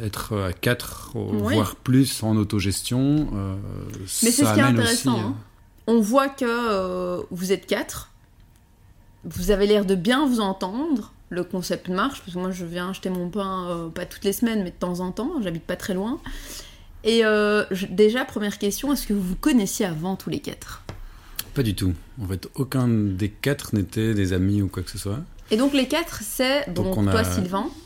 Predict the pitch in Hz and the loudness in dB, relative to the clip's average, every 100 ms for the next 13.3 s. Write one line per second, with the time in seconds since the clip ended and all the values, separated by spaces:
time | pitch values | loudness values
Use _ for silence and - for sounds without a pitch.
0 | - - - 98 98 131 170 123 117 123 | -18 -18 -4 2 4 4 2 2 4 6
1 | 147 147 110 104 - 101 98 92 104 104 | 6 4 2 2 0 0 2 0 0 4
2 | 107 135 113 127 - - - 254 247 240 | 6 6 4 0 -6 -14 -2 4 6 8
3 | 104 101 98 104 98 92 92 - 104 98 | 6 4 4 2 2 2 0 -2 -2 0
4 | 95 90 - 101 101 95 85 87 90 90 | 0 0 -2 0 2 0 -2 -4 -4 -4
5 | 90 92 92 98 120 - - - - - | -6 -6 -6 -8 -10 -14 -20 -20 -20 -20
6 | - 95 - 98 101 95 - 92 - 98 | -6 -4 -2 0 0 0 0 -2 0 2
7 | 95 - 98 90 - 104 101 95 87 95 | 2 0 0 0 2 2 2 0 -4 -6
8 | 92 104 92 - 95 92 92 90 92 92 | -6 -4 -4 -4 -8 -6 -6 -6 0 0
9 | 92 92 - - 85 87 85 - 82 - | 2 -2 -4 -6 -6 -6 -8 -8 -6 0
10 | 117 131 - - - - - - 92 113 | 0 0 -4 -18 -20 -20 -10 -6 -2 0
11 | 110 107 104 101 98 101 90 107 190 - | 4 6 6 4 2 2 2 2 0 -6
12 | 95 87 87 - 104 95 - 95 92 87 | -2 0 0 0 0 0 -2 -4 -2 -6
13 | - 90 87 | -4 -4 -4